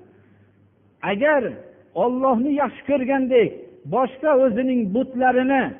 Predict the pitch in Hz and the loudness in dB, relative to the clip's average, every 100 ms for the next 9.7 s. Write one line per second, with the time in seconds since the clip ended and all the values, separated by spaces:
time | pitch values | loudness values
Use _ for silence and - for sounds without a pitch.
0 | - 131 233 196 - - 226 226 208 294 | -12 -4 -4 -4 -8 0 2 2 -2 -2
1 | 302 277 302 269 262 254 226 226 226 - | -2 -2 -2 0 0 -2 -2 -2 -4 -6
2 | 202 - 156 104 - - - 156 175 202 | -6 -4 -4 -6 -12 -18 -10 -6 -2 -2
3 | 185 294 - 254 247 208 262 220 233 233 | 0 0 0 0 0 -2 -6 -6 -4 0
4 | 226 240 - 226 208 214 202 170 135 101 | 0 0 -2 -2 -4 -2 -2 0 -2 -4
5 | 92 82 - _ 151 214 226 269 254 202 | -10 -18 -20 _ -6 -4 -2 -2 -2 -4
6 | - 233 247 226 - - 214 202 214 185 | -4 -6 -6 -10 -20 -4 -2 -2 -2 -4
7 | 180 185 180 165 160 131 95 - - _ | -4 -6 -6 -4 -4 -6 -10 -16 -20 _
8 | 151 254 262 262 277 285 254 - - _ | -2 0 2 2 0 -2 -4 -12 -20 _
9 | _ _ _ - 190 240 | _ _ _ -8 -4 -2